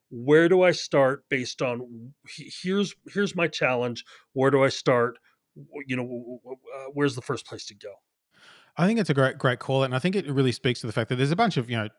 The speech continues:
Speaker 2: tools and capabilities and services, which we'll
Speaker 1: Mm.
Speaker 2: talk about 'cause they're cool to talk about. But, but
Speaker 1: Yeah.
Speaker 2: I think even
Speaker 1: <laughs>
Speaker 2: the word serverless is a bit of a, um,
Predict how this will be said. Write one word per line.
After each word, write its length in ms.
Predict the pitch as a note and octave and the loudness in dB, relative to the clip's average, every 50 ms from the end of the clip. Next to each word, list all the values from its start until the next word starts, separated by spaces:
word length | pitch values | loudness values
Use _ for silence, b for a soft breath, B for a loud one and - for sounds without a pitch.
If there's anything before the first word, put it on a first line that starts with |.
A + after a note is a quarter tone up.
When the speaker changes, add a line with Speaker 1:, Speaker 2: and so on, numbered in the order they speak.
| _ _ | _ _
Speaker 2:
tools 300 | - D#3+ D#3+ D#3 D3+ C#3 | 2 4 4 4 2 0
and 100 | B2+ - | -4 -2
capabilities 580 | - A#2+ A2+ G#2+ A2+ C3 C3 C3 C3 B2+ A#2+ | 0 -2 -2 0 0 0 2 2 2 0 0
and 80 | A#2 A2 | -2 -6
services, 520 | - - B2+ A#2+ A#2 A#2 A2+ A#2 - - | -4 -2 -2 -2 0 -2 -6 -6 -8 -8
which 160 | A#2 C#3 D#3+ - | -8 -4 -2 -2
we'll 80 | C3 | -2
Speaker 1:
Mm. 60 | A#2+ | 0
Speaker 2:
talk 160 | B2+ E3+ F#3+ D#3 | 0 0 0 -2
about 200 | - G#2+ A#2+ - | -4 -6 -8 -6
'cause 260 | - A2+ G#2+ - _ _ | -8 -10 -10 -10 _ _
they're 100 | F#2+ - | -20 -12
cool 160 | - B2 A#2+ | -10 -10 -10
to 100 | _ G2+ | _ -10
talk 220 | - C3+ D#3 D#3+ | -8 -8 -8 -8
about. 240 | A2+ F#2+ F#2+ G2+ - B B B B B B B B2 _ | -10 -14 -14 -18 -20 B B B B B B B -8 _
But, 280 | - D#3 D#3 D3+ - D3 | 4 4 4 4 0 0
but 100 | D#3+ E3 | 2 2
Speaker 1:
Yeah. 60 | E3+ | 2
Speaker 2:
I 40 | E3+ | 4
think 200 | - A#3 A#3 - | 2 0 0 2
even 360 | E3+ F3+ F3+ F3+ F3 D#3+ D#3+ | 2 2 4 4 4 4 2
Speaker 1:
<laughs> 80 | - - | 0 -2
Speaker 2:
the 160 | D3+ C3 D3 | 2 4 6
word 240 | C#3 D3 C#3+ C#3 A#2+ | 6 8 6 6 4
serverless 640 | - - - D3+ D3 D#3+ D#3 E3 D3 C3+ B2 - - | -2 -2 2 4 4 4 4 4 4 4 2 2 0
is 140 | C3 A#2 B2 | 0 0 0
a 40 | |
bit 180 | A2+ C3 C3 B2 | 2 2 4 4
of 120 | B2+ A2+ | 4 4
a, 260 | A#2+ A#2 A2+ A2+ B2 B2+ | 4 4 4 2 0 -2
um, 380 | A#2 A#2 A2+ A2 G#2+ G#2+ A2 | -2 -2 -2 -4 -4 -6 -8